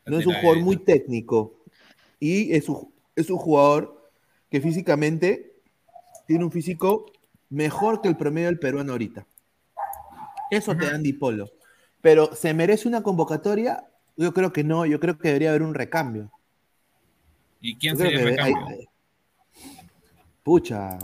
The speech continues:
Speaker 1: ahí t-, tienes para, tienes a Justin Alarcón,
Speaker 2: Ya,
Speaker 1: el
Speaker 2: ese es
Speaker 1: mismo
Speaker 2: el
Speaker 1: Kevin
Speaker 2: único que
Speaker 1: San-,
Speaker 2: es que
Speaker 1: el, el mi-, el mismo Kevin Sandoval.
Speaker 2: No,
Speaker 1: No sé
Speaker 2: Kevin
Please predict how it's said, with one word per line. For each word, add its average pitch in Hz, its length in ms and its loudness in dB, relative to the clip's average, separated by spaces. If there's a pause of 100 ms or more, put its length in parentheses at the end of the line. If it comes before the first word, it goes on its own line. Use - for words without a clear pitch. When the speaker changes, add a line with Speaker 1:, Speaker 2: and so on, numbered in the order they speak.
Speaker 1:
ahí 131 280 0
t-, - 140 -16 (340)
tienes 160 380 -4
para, 113 460 -4 (320)
tienes 156 300 -2
a 123 40 -2
Justin 123 300 -4
Alarcón, 120 840 0 (720)
Speaker 2:
Ya, 107 160 0
Speaker 1:
el 110 60 2
Speaker 2:
ese - 0 -
es 135 60 2
Speaker 1:
mismo 143 180 0
Speaker 2:
el 151 60 0
Speaker 1:
Kevin 147 140 2
Speaker 2:
único 143 160 0
que 147 80 0
Speaker 1:
San-, 127 80 -2
Speaker 2:
es - 60 -8
que 127 80 -2
Speaker 1:
el, 120 140 -2
el 127 120 0
mi-, 151 140 0
el 139 140 0
mismo 170 280 2
Kevin 165 260 2
Sandoval. 135 800 0 (320)
Speaker 2:
No, 131 440 -4
Speaker 1:
No 127 60 -4
sé 127 60 -10
Speaker 2:
Kevin 147 140 -2